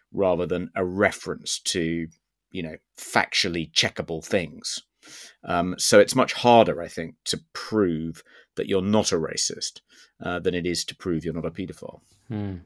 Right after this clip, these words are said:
Speaker 2: Yeah, certainly more subjective term, but there should be a much higher burden of proof when calling someone a racist because it's so damaging in our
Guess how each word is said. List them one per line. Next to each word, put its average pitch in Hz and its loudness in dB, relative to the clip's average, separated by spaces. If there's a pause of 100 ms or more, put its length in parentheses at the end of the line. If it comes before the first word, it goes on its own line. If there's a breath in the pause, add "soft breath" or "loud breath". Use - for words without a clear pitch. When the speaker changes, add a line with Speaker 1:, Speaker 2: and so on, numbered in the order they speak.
(500 soft breath)
Speaker 2:
Yeah, 135 6
certainly 160 2
more 139 4
subjective 131 0
term, 113 2
but 131 6 (680 soft breath)
there 131 2
should 139 2
be 151 6
a 139 6
much 131 2
higher 127 6
burden 131 4
of 110 -6
proof 123 2
when 117 2
calling 143 0
someone 104 -2
a 98 -4
racist 98 -6
because - 0
it's 131 0
so 113 2
damaging 107 0 (380 soft breath)
in 107 -4
our 104 2